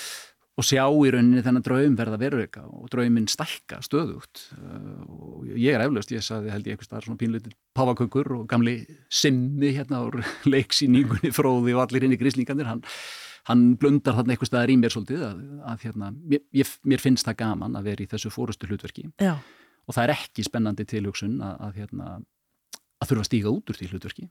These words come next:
Speaker 2: Nei.
Speaker 1: Þetta er draumastarfið.
Speaker 2: Já.
Speaker 1: En á hinum enda þá getur ekki verið farþegi í þessari vegferð.
Speaker 2: Nei.
Speaker 1: Og, og þú, þú,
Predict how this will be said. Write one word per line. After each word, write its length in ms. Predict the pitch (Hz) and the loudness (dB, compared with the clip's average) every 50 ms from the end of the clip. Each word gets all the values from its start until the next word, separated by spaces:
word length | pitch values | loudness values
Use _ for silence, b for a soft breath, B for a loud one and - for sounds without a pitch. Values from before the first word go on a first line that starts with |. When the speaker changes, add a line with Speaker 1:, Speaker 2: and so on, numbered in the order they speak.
| - | -4
Speaker 2:
Nei. 160 | 185 175 151 131 - | -4 -4 -4 -6 -8
Speaker 1:
Þetta 160 | - - - | -10 -12 -10
er 40 | - - | -6 -2
draumastarfið. 800 | 117 120 131 131 101 101 104 - 131 147 156 123 - - - - 180 180 | -2 0 0 0 -2 -4 -8 -10 -10 -10 -10 -10 -12 -14 -12 -8 -6 -6
Speaker 2:
Já. 80 | 160 143 - b b b b b b b b b b 131 | -6 -6 -8 b b b b b b b b b b 2
Speaker 1:
En 120 | 123 127 | 4 4
á 20 | 127 | 6
hinum 240 | 131 139 139 127 127 | 6 6 6 6 6
enda 220 | 123 117 - 113 | 4 2 2 -2
þá 80 | 104 120 110 | -4 -6 -6
getur 180 | 123 110 110 110 | -6 -8 -10 -8
ekki 120 | 95 107 | -8 -8
verið 120 | 104 104 - | -8 -6 -8
farþegi 380 | 165 165 - - - 95 95 | -8 -8 -8 -10 -10 -10 -10
í 40 | 92 | -10
þessari 260 | - 101 - 107 107 117 | -12 -14 -12 -12 -10 -10
vegferð. 380 | 143 - - - - - - _ - 190 | -10 -10 -12 -16 -18 -18 -10 _ 0 0
Speaker 2:
Nei. 140 | 170 151 135 107 | 0 0 -2 -4
Speaker 1:
Og, 180 | 107 101 110 107 | -8 -12 -14 -14
og 60 | - | -12
þú, 160 | - 110 107 - - - - - | -10 -12 -12 -12 -16 -20 -18 -12
þú, 120 | - 113 | -10 -10